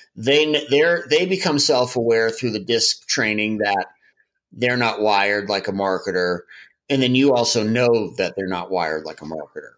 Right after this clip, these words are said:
But, you know, it took us years to figure that. We even knew disc and we were still making the mistake. <laughs> So.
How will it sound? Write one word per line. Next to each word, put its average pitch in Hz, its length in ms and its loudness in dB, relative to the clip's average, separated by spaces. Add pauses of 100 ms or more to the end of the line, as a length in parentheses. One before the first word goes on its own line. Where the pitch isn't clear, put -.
(160)
But, 113 360 -2
you 139 120 0
know, 95 140 -6
it 127 220 -8
took 175 200 0
us 143 200 2
years 113 280 -4
to - 60 -8
figure 107 340 -4
that. - 140 -10
We 202 120 2
even 156 280 0
knew 139 140 4
disc 139 320 0
and 127 80 -2
we 123 80 -2
were 123 40 -2
still 160 280 0
making 85 360 -6
the 85 60 -20
mistake. - 540 -10 (400)
<laughs> 120 80 -10 (460)
So. - 200 -14